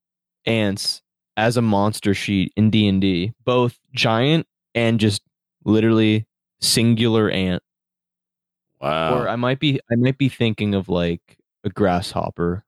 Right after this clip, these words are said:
Speaker 1: or something like that. Let me look it up really quickly.
Speaker 2: Oh, speaking of grasshoppers, dude, you know what'll fuck you up about grasshoppers? Something no one's talking about. It's A Bug's Life, man.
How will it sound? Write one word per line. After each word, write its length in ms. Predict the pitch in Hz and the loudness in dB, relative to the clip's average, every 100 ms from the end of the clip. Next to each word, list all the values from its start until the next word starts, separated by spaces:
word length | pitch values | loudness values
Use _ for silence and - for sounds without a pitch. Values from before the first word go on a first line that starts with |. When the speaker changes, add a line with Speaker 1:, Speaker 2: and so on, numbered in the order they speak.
| - | -6
Speaker 1:
or 80 | 92 | -4
something 420 | - 98 - 95 | -2 -4 -2 0
like 200 | 90 104 | 0 -2
that. 240 | - 50 - | -4 -2 0
Let 140 | 117 | 0
me 80 | 175 | 2
look 200 | 185 147 | 2 2
it 60 | |
up 120 | 120 92 | 0 0
really 500 | 95 98 104 113 110 | 0 4 4 4 2
quickly. 540 | 104 95 117 131 151 - _ _ _ _ _ _ _ _ _ _ _ _ | 0 0 0 0 0 -4 _ _ _ _ _ _ _ _ _ _ _ _
Speaker 2:
Oh, 300 | - 87 92 | -2 2 2
speaking 340 | 85 - 101 127 | 0 -4 -4 -4
of 100 | 73 | -6
grasshoppers, 800 | 58 71 101 120 73 60 71 67 | -6 -2 -2 0 -2 -2 -6 -8
dude, 260 | 73 73 | -6 -6
you 60 | 78 | -4
know 80 | 87 | -2
what'll 140 | 80 | -2
fuck 280 | - 87 - | -2 -4 -4
you 80 | 80 | -6
up 60 | 67 | -6
about 240 | 64 62 | -10 -10
grasshoppers? 640 | 87 107 - 69 - 71 - _ _ _ _ _ _ _ | -8 -6 -4 -6 -10 -20 -20 _ _ _ _ _ _ _
Something 300 | - 82 76 | -4 -4 -2
no 140 | 82 | 0
one's 260 | 120 101 71 | 0 0 -2
talking 340 | 82 64 67 | -2 -2 -6
about. 320 | 64 67 62 - | -10 -10 -10 -12
It's 160 | 92 87 | -10 -8
A 60 | |
Bug's 400 | 76 - 95 110 | -10 -2 -2 -2
Life, 320 | 71 65 - - | -4 -6 -10 -10
man. 320 | 69 71 | -8 -8